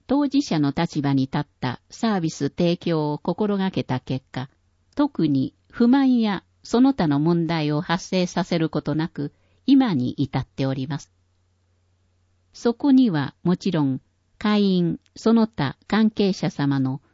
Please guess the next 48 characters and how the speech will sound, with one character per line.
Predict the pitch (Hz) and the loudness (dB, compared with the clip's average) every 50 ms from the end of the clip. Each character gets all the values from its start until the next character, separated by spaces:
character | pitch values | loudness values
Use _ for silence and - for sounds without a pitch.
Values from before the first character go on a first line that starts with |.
| _ _ _ _ - | _ _ _ _ -4
ご | - 208 208 | 0 2 2
理 | 214 220 208 | 2 2 0
解、 | - - 190 165 156 147 147 - _ - | 0 -2 -2 0 0 0 -2 -4 _ -4
ご | - 190 190 | -2 -2 -2
協 | - - 277 262 254 | 0 2 2 2 4
力 | 233 233 233 - - 220 | 4 2 2 2 2 2
が | 208 208 208 | 2 2 2
あ | |
っ | 233 | 0
た | - _ - 165 - | -2 _ -4 -4 -2
こ | - 131 | -2 -4
と | - - - 139 | -2 -2 -4 -2
は | 135 131 127 113 - _ _ - | -2 -4 -4 -6 -10 _ _ -2
言 | 196 214 254 269 | 0 2 4 4
う | 277 | 6
ま | 262 269 269 | 6 4 4
で | 240 - 165 | 4 2 2
も | 135 123 113 | 2 2 2
ご | - 131 | 0 -2
ざ | - - 139 139 | -2 -2 -2 -2
い | 135 131 | -2 -2
ま | 131 143 | -4 -6
せ | - - - 131 | -6 -6 -6 -4
ん。 | 123 - - _ _ _ _ _ _ _ _ _ _ _ _ _ _ _ _ _ _ _ _ _ _ _ _ _ _ _ _ - | -6 -6 -10 _ _ _ _ _ _ _ _ _ _ _ _ _ _ _ _ _ _ _ _ _ _ _ _ _ _ _ _ 0
皆 | 214 220 233 277 | 2 4 4 2
様 | - - 202 185 175 170 165 | 2 0 -2 0 0 0 0
に | 160 156 151 - _ _ _ _ _ _ | 0 0 -2 -4 _ _ _ _ _ _
こ | - - 226 | 0 2 4
の | 240 247 226 | 4 4 4
場 | 220 226 214 208 | 2 2 0 0
を | 202 | -2
借 | - - 185 175 180 | 0 -2 0 0 0
り | 185 | -2
て | _ - 170 165 - - _ - | _ -2 -2 -2 -2 -4 _ -4
厚 | - 175 180 - - - | -2 -2 -2 -2 -8 -16
く | _ - 233 220 196 - _ - | _ 0 0 0 0 0 _ -4
感 | - 269 285 277 277 | 0 2 4 4 4
謝 | - - - 202 202 | 2 0 -2 0 2
の | 196 196 190 | 2 2 2
意 | 214 247 240 | 4 4 4
を | 190 147 | 4 2
表 | 120 143 - - | 0 0 0 2
明 | 143 139 143 143 143 143 143 139 | 2 2 4 2 2 2 0 0
い | 139 135 | -2 -2
た | - 165 147 | -2 -4 -6
し | - - - | -4 -2 -2
ま | 143 139 156 | -2 -2 -2
す。 | - - - _ | -6 -10 -20 _